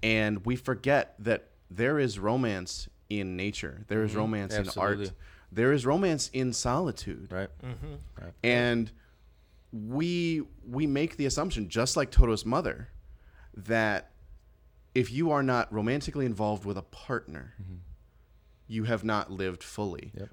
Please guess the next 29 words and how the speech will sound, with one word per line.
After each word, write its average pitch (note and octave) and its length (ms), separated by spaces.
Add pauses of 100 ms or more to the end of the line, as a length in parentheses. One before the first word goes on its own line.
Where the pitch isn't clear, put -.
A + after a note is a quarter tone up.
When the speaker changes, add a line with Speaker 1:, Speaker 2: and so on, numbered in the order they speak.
Speaker 1:
But A2 140
clearly, C#3+ 480 (200)
Toto B2+ 280
has G#2 200
lived F#2+ 220
a D#2+ 100
full, A#2 560
Speaker 2:
Right. - 180
Speaker 1:
successful F#2+ 760
life. G#2 320
Speaker 2:
Right. G2+ 160 (520)
Speaker 1:
And A2 280
the G#2+ 80
most, A#2+ 480 (280)
the A2 120
most B2+ 280
powerful C3+ 460
relationship B2+ 540
he A#2 140
had A2 400 (340)
was A#2+ 180
with B2 220
just - 300
this B2+ 320 (960)
G A#2+ 240
E D#3+ 200
D D3 420
graduate E2+ 640 (160)
Speaker 2:
Mm-hmm. G2 200